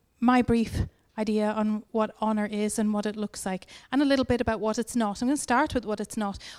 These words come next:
Honor is not just praising someone,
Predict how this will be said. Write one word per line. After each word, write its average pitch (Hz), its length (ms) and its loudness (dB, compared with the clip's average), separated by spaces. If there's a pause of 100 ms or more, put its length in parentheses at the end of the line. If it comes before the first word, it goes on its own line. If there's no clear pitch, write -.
Honor 330 260 4
is 247 220 -2
not 262 200 2
just - 360 -2
praising 233 520 0
someone, 247 500 2